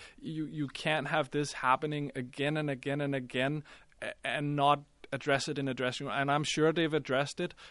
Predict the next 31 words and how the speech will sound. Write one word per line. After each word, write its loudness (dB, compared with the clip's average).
um, -2
but, -4
but 0
it -2
hasn't 4
been 0
fixed. -6
Um, -2
so 0
again, 2
we -2
go 0
back 6
to -6
culture. 4
Again, 2
is -2
the -6
culture -2
the -2
right 0
setting -2
here? -2
It, -2
it -2
has 4
gotten 0
better 2
under, 0
under 0
Bruce. -2